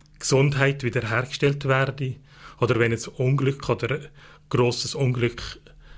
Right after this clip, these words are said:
äh, wegging, äh, vorüberging. Das ist die Dankwallfahrt. Dann gibt's auch eine Gelöbniswallfahrt, dass man verspricht, man geht auf Einsiedeln in der Hoffnung, im Vertrauen, dass Gott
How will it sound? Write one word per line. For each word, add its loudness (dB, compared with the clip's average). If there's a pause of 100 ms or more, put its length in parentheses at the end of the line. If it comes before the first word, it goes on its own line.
(120)
äh, 0
wegging, -2
äh, 2
vorüberging. 0 (2000)
Das 2
ist 0
die -2
Dankwallfahrt. 0
Dann 4
gibt's -2
auch 0
eine 0
Gelöbniswallfahrt, -2 (400)
dass 4
man 2
verspricht, -4
man 0
geht 0
auf -6
Einsiedeln -2
in -4
der -6
Hoffnung, -6 (100)
im 0
Vertrauen, 2 (340)
dass 0
Gott -4